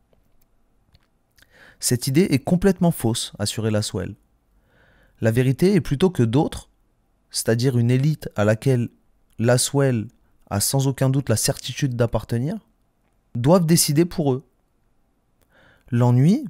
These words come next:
poursuit-il, c'est que nous sommes ici en démocratie et qu'il est impossible de contrôler la populace par la force. Heureusement, lui et ses semblables ont une solution toute prête à proposer.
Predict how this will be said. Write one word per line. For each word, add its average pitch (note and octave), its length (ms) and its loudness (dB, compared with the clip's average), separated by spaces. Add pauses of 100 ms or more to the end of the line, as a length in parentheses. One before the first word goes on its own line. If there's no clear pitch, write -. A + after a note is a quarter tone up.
poursuit-il, G3+ 640 -4 (560)
c'est - 180 -6
que D3 100 0
nous D3 120 2
sommes D#3+ 180 2
ici D#3 280 0
en A#3+ 100 2
démocratie F3 840 0
et A2 80 -4
qu'il B2 180 -2
est B2+ 140 0
impossible C#3 440 -2
de E3+ 100 0
contrôler C3 440 -2
la E3+ 100 2
populace B2+ 440 -2
par D3 160 -2
la C3 100 0
force. - 420 -8 (1500)
Heureusement, B2 640 0 (240)
lui B2+ 160 2
et E3 80 4
ses D3+ 140 -2
semblables B2+ 460 2
ont E3+ 60 2
une C3+ 200 -2
solution C3+ 420 -2
toute F3 220 -4
prête F3 220 0
à D#3+ 60 0
proposer. B2+ 520 -2